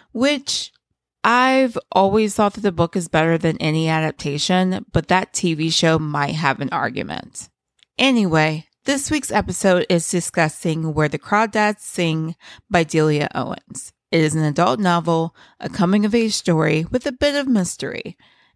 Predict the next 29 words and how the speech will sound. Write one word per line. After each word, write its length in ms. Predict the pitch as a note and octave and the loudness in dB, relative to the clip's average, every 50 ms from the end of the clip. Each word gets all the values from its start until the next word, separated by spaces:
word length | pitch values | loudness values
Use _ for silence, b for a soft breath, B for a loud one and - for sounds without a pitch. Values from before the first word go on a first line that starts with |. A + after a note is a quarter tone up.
| b | b
It 80 | - F#3 | 0 0
was 200 | E3+ F3+ F3 - | 0 0 0 -2
published 420 | - G#3+ F3 E3+ E3+ F3+ E3+ - | 0 0 0 2 2 0 0 -2
in 80 | E3+ D#3+ | -4 -4
hardcover 760 | E3 D#3 G3 G3 A3+ - - A#3 A3 G3+ F#3+ G#3 G#3 G3 - - | -2 0 0 0 0 0 0 0 0 2 2 2 0 0 0 0
August 360 | F3 E3+ E3+ F#3 F3+ F3+ - | 0 0 0 0 -4 -4 -4
fourteenth, 600 | - G#3 G3+ - - - F3 E3 D#3+ D#3+ - _ | -4 -4 -6 -4 -6 -6 -6 -4 -6 -8 -8 _
twenty 320 | - - - D3+ D3+ D#3 D#3 | -6 -4 -2 -2 -2 -2 -2
eighteen. 600 | F3+ A3 G#3+ - - E3+ D3+ D3 D3+ F#3 A3 A#3+ _ _ _ _ _ _ _ _ | -4 -4 -6 -6 -6 -4 -4 -4 -4 -6 -8 -10 _ _ _ _ _ _ _ _
It 60 | G#3 | 0
was 200 | G3+ G3+ G#3 - | 2 2 0 -2
also 400 | - - G#3+ B3 B3+ - - C4 - - | 0 0 0 0 0 0 -2 -4 -2 -2
a 100 | G3 G3 | -2 -2
Reese's 640 | F3 D#3+ E3 D#3 F3 F#3 - F#3+ F#3 F3+ E3+ F3 | -2 -2 -4 -4 -4 -4 -2 -2 -2 -2 -4 -6
Book 260 | - - F3 E3 - | -4 -4 -4 -4 -4
Club 240 | - - A#3 A3 - _ | -4 -2 -2 -2 0 _
pick, 420 | - B3+ A3+ G#3+ G#3+ - - - _ _ _ _ _ _ - | 0 0 2 0 -2 -4 -10 -18 _ _ _ _ _ _ -2
and 160 | F#3 F3+ F3+ | 0 2 2
after 240 | F3 D#3+ - F#3 E3 | 0 0 -2 -6 -4
being 260 | E3+ F#3+ G#3+ A3+ A3+ | -2 -2 -2 -2 -2
published, 560 | - - A#3+ A3 F3+ F3 D#3+ D3+ D#3 - - - | -4 -2 -2 0 0 0 0 0 -2 -4 -6 -4
it 160 | - F3+ D#3+ | -2 -2 0
remained 500 | F3+ F3 E3+ E3 E3 D#3+ D#3+ D#3+ D#3+ D#3 - | 0 0 0 0 -2 -2 -2 -2 -2 -4 -4
on 220 | - D#3 - D3+ | -4 -4 -4 -2
bestseller 500 | D3 D3+ D#3 - - - D3+ C#3+ C#3+ D3 | -2 -4 -4 -4 -6 -4 -4 -2 -2 -2
lists 300 | C#3 C#3+ C#3+ C#3 C#3+ - | -2 -4 -4 -4 -6 -10
for 300 | - - D#3 D3+ D3+ - | -8 -4 -2 0 0 0
a 140 | - D3 D3 | -2 -2 -4
while. 680 | C3+ - - - - A3 - - - - - - - | -4 -4 -6 -4 -4 -2 -4 -4 -6 -8 -12 -12 -16